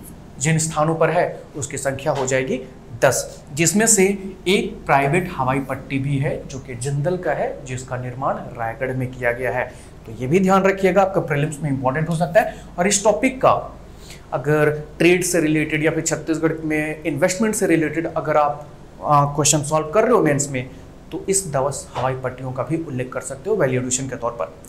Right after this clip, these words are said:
ठीक है। तो एक private हवाई पट्टी जिंदल द्वारा स्थापित किया गया है जो कि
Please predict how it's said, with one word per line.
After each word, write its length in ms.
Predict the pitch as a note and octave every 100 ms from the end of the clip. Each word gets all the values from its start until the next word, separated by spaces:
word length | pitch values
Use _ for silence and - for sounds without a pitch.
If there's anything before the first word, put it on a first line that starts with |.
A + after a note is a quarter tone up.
| -
ठीक 100 | G3+
है। 60 | C#4+ - - - -
तो 60 |
एक 300 | - B3+ - -
private 540 | D#3 D#3 G3 G3 - - -
हवाई 200 | C#3 E3
पट्टी 400 | E3+ D#3 G3 A#3 - B2
जिंदल 320 | C#3+ C#3+ D3+
द्वारा 240 | D3+ C#3+
स्थापित 400 | D3 - C3 C#3+ -
किया 120 | C#3
गया 180 | C3+ C#3+
है 160 | A3 - -
जो 100 | C3
कि 220 | G3+